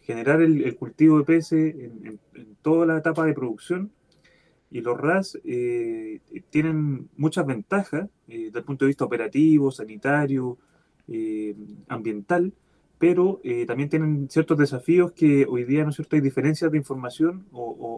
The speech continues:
o, o gap de información donde, eh, estamos trabajando, y una de esas es el funcionamiento del biofiltro. Y el biofiltro es donde viven las bacterias, donde se asientan las bacterias, eh,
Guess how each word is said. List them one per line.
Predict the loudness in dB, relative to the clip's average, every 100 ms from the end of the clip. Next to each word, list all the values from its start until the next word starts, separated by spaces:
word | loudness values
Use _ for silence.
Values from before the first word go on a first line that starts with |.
| -12
o, | -14 -14 -16
o | -16 -16
gap | -2 -2 -2 _
de | -10
información | -8 -4 -4 -4 -6 -4
donde, | -4 0 0 0 -4 _ _ _ _ -10
eh, | -6 -4 -4
estamos | -2 -4
trabajando, | -2 -2 -2 -4 0 2
y | 2
una | 2 4
de | 4
esas | 2 0 -4 -2
es | 0 2 2 -2
el | -8
funcionamiento | -6 -8 -4 -2 0 2 2
del | 2
biofiltro. | 2 0 0 -2 -6 -20 _ _ _ _ _ _ _ _ _
Y | -8
el | 0
biofiltro | 2 4 4 2 0 0
es |
donde | 0 0 4
viven | 6 6 4
las | 2
bacterias, | 0 -4 0 2 2 0
donde | -2 -4
se | -8
asientan | -2 -2 0 -2
las | -2
bacterias, | -4 -4 -4 -2 -2 -6 -18
eh, | -16 -16 -16